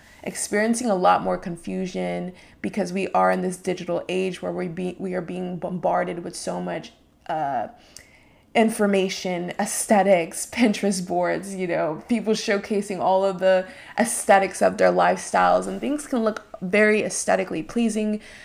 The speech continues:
But if you are not really rooted in something that's going to motivate you, something that's going to allow you to serve a purpose greater than yourselves, there's no amount of aesthetics in the world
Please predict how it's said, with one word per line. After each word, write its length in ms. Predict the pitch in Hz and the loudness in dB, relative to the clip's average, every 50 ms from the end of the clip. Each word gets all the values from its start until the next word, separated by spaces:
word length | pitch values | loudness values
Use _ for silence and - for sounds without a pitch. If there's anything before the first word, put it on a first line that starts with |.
| - - - - | -20 -8 -2 2
But 120 | 202 196 | 4 4
if 140 | 196 190 190 | 4 2 2
you 440 | 190 202 220 233 240 247 254 247 - | 0 0 2 2 2 2 2 2 2
are 140 | - 190 185 | 0 0 0
not 300 | 185 190 185 185 - - | 0 0 0 0 0 0
really 240 | 185 190 185 185 180 | 0 0 2 2 0
rooted 460 | 170 170 180 185 190 180 180 185 - | -2 -2 -4 -4 -2 -2 -2 -4 -4
in 200 | - - 180 185 | -4 -6 -6 -6
something 380 | 185 - 175 180 180 180 - - | -4 -4 -6 -6 -6 -6 -6 -4
that's 160 | 170 170 - | -6 -6 -6
going 260 | - 185 180 175 175 180 | -6 -6 -4 -4 -6 -8
to 160 | - - - | -10 -10 -10
motivate 580 | - - 185 196 190 190 185 185 185 185 - | -8 -4 -2 -2 0 0 0 0 -2 -2 -4
you, 280 | - 185 185 185 180 185 | -4 -4 -4 -2 -2 -4
something 380 | 185 - 180 175 180 180 180 175 | -4 -4 -4 -6 -4 -6 -6 -4
that's 200 | 175 170 170 - | -4 -6 -6 -6
going 220 | - 185 180 180 | -6 -6 -4 -4
to 80 | 185 185 | -4 -4
allow 260 | 175 175 175 170 170 | -2 0 0 0 0
you 140 | 175 175 165 | 0 -2 -4
to 80 | 175 180 | -6 -6
serve 260 | - - 180 170 170 | -4 -4 -4 -4 -4
a 20 | 170 | -8
purpose 420 | - - 185 180 - 190 185 - | -8 -8 -8 -8 -6 -8 -8 -8
greater 280 | - 185 180 175 165 175 | -8 -8 -6 -4 -4 -6
than 160 | 175 160 160 | -6 -6 -8
yourselves, 580 | 165 175 175 - 196 180 180 190 190 196 196 | -8 -8 -6 -2 0 2 2 2 2 0 -2
there's 240 | - 180 180 185 180 | -4 -4 -4 -4 -4
no 140 | 185 180 185 | -4 -2 -2
amount 260 | 185 180 180 175 170 | -2 -4 -4 -4 -4
of 140 | 180 175 - - | -6 -6 -6 -8
aesthetics 640 | 196 - - - - 180 170 160 175 170 - - - | -8 -8 -8 -6 -2 -2 0 0 -2 -4 -4 -8 -10
in 100 | 180 180 | -8 -8
the 60 | 175 | -6
world 460 | 170 180 175 175 175 175 170 175 | -4 -4 -2 -2 -2 -4 -4 -6